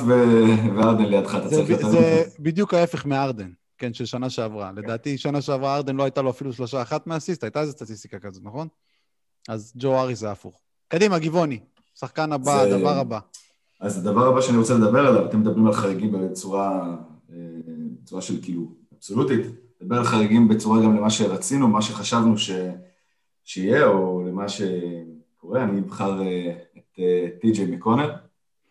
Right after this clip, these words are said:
Speaker 2: האגדה.
Speaker 1: ש-, האג-, האיש והאגדה, האיש והחטיפות, האיש וההאסל, אה,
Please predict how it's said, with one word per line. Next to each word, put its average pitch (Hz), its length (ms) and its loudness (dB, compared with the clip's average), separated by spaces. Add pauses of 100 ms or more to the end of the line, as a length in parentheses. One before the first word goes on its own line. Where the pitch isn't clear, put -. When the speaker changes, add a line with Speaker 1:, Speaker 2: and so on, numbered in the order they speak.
(520)
Speaker 2:
האגדה. 151 520 2
Speaker 1:
ש-, - 520 -8
האג-, 107 200 2
האיש 127 440 2
והאגדה, 110 680 4 (220)
האיש 104 300 2
והחטיפות, 104 580 -2
האיש 107 240 0
וההאסל, 117 640 -2
אה, 98 280 0